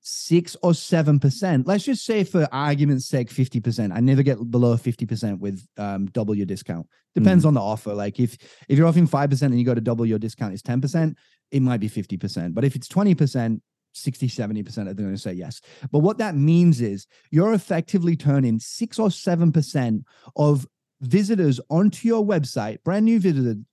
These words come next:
Speaker 1: onto your website, six or seven percent of them are turning into S M S subscribers with a ninety-eight percent open rate within four hours. And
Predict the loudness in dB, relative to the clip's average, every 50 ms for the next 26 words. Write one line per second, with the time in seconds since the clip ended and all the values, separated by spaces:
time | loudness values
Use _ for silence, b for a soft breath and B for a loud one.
0 | _ 0 0 0 0 0 0 0 0 0 -2 -2 -4 -8 -10 -10 -12 -16 -10 -8
1 | -8 -8 -8 _ _ _ _ _ _ _ -10 -6 -4 -4 -4 -4 -4 -2 -2 -2
2 | -2 -2 -2 -2 -2 0 -2 -2 -2 0 0 2 2 2 2 0 0 -2 -2 -4
3 | -6 -6 _ -8 -8 -6 -4 -4 -4 -4 -4 -4 -6 -8 -10 -12 -10 -10 -8 -8
4 | -6 -6 -8 -8 -10 B B B B B B 0 2 4 4 4 4 2 2 2
5 | 2 0 -2 -2 -2 -2 -2 -2 -2 -2 -2 0 0 -2 -2 0 0 0 2 2
6 | 2 2 2 2 2 0 0 0 2 0 0 -2 -4 -4 -2 0 0 0 0 -2
7 | -2 -2 -4 -4 B B B B B -10 -6 -4 0 0 0 0 0 -4